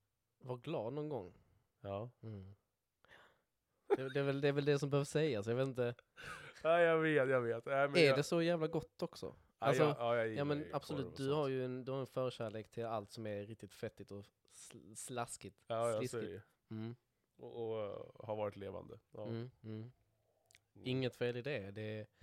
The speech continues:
Speaker 1: det är bara min syn på det hela.
Speaker 2: Ja, nej, men jag frågade Alex tidigare här om han skulle käka och, och det vi, vi, jag erbjöd var, var korvstroganoff, men, men då sa han, "Nej, nej, för helvete, in-, ingen gris." Men, eh, det spelar ingen roll.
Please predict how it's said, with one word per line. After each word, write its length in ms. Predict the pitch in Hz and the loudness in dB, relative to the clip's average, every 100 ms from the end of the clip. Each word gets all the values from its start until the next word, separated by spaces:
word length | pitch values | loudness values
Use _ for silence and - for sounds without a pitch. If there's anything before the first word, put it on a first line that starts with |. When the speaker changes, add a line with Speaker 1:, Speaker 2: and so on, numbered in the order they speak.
| - - - - _ | -20 -20 -20 -20 _
Speaker 1:
det 80 | |
är 40 | 117 | -4
bara 180 | 123 123 | -2 -2
min 220 | 127 113 | -4 -8
syn 320 | - 127 110 | -8 -10 -8
på 120 | 107 | -8
det 80 | 110 | -6
hela. 360 | 113 120 95 92 - _ _ | -4 -4 -6 -12 -18 _ _
Speaker 2:
Ja, 220 | 131 139 | 2 2
nej, 180 | 147 147 | 4 4
men 100 | 151 | 6
jag 160 | 147 | 4
frågade 320 | 156 147 143 | 4 2 4
Alex 180 | 135 127 | 4 2
tidigare 300 | - 135 131 | -2 2 4
här 200 | 123 120 | 4 4
om 120 | 120 117 | 2 2
han 140 | 113 | 0
skulle 220 | - 120 | -4 -8
käka 500 | 113 123 110 127 113 | -2 -2 -2 -2 0
och, 360 | 107 107 107 107 | 0 0 -2 -4
och 100 | 104 | -6
det 140 | 104 107 | -4 -4
vi, 440 | 110 107 104 110 | -2 -2 -4 -6
vi, 140 | 110 110 110 | -8 -8 -6
jag 160 | 110 110 | -4 -4
erbjöd 360 | 110 101 110 98 | -4 -6 -8 -8
var, 280 | 101 98 95 - - - - - | -6 -6 -8 -16 -18 -18 -18 -10
var 140 | 113 | -8
korvstroganoff, 680 | - 113 - 113 113 104 - | -2 -2 -2 -4 -2 -4 -6
men, 220 | 110 104 113 | -8 -8 -6
men 120 | 104 | -6
då 120 | 107 | -6
sa 120 | - | -4
han, 80 | 104 | -4
"Nej, 160 | 110 104 | -2 -4
nej, 140 | 87 | -6
för 120 | 87 | -12
helvete, 380 | 92 87 85 - | -12 -12 -12 -14
in-, 140 | 87 - | -14 -12
ingen 240 | 110 98 | -10 -10
gris." 360 | 92 85 - - _ _ _ _ _ _ _ _ | -10 -12 -14 -18 _ _ _ _ _ _ _ _
Men, 400 | 120 120 117 117 | -4 -2 -2 -2
eh, 800 | 117 117 113 113 110 110 107 107 113 | 0 0 2 2 2 2 0 -4 -6
det 120 | 120 | -8
spelar 220 | - 123 | -4 -4
ingen 120 | 113 | -2
roll. 180 | 110 110 | -4 -6